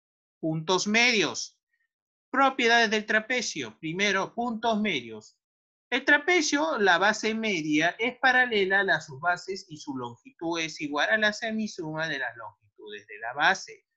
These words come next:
Tengo un punto medio del lado A B, que es punto M. Estos dos lados son iguales. Y punto medio N del lado C D. Estos dos lados son iguales. La distancia del punto M hasta el punto N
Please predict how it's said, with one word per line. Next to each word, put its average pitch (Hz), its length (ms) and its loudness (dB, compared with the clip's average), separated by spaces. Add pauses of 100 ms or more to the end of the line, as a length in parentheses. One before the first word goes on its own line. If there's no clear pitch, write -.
(220)
Tengo 359 440 0
un - 60 -16
punto 262 420 0
medio 185 440 -2
del 151 240 -2
lado 147 460 0
A 151 220 6
B, 143 340 -4
que - 180 -16
es - 220 -20
punto 147 420 -6
M. 170 540 -2
Estos 135 360 -4
dos 123 140 -12
lados 117 380 -4
son 147 200 -14
iguales. 208 600 0
Y 240 80 -4
punto 240 420 -2
medio 220 500 -4
N 220 460 -8
del 147 240 -2
lado 156 400 0
C 151 580 -6
D. 101 140 -16 (320)
Estos 107 400 -14
dos 104 160 -20
lados 202 680 2
son 127 400 -12
iguales. 117 420 -20 (640)
La 311 220 6
distancia 349 720 2
del 185 280 -2
punto 175 460 -4
M 113 500 -6
hasta 139 340 -2
el 127 160 -10
punto 175 460 -2
N 220 520 -2